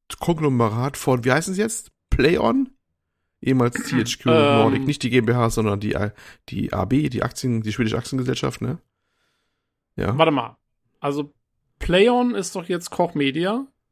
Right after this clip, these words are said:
Speaker 1: Ja.
Speaker 2: Und die
Speaker 1: Äh,
Speaker 2: gehören,
Speaker 1: obwohl,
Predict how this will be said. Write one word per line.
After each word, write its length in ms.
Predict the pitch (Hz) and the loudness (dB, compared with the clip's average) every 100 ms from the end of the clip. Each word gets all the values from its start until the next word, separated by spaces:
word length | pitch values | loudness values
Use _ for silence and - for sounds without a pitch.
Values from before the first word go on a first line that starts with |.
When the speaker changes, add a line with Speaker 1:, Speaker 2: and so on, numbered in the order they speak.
| _ _ _ - | _ _ _ -2
Speaker 1:
Ja. 520 | 127 104 - 113 180 - - _ _ _ - | 2 2 0 -6 -6 -14 -20 _ _ _ -4
Speaker 2:
Und 240 | 175 160 | 0 2
die 160 | 123 120 | 4 6
Speaker 1:
Äh, 20 | |
Speaker 2:
gehören, 380 | 185 190 202 202 | 6 8 6 6
Speaker 1:
obwohl, 240 | 156 | 2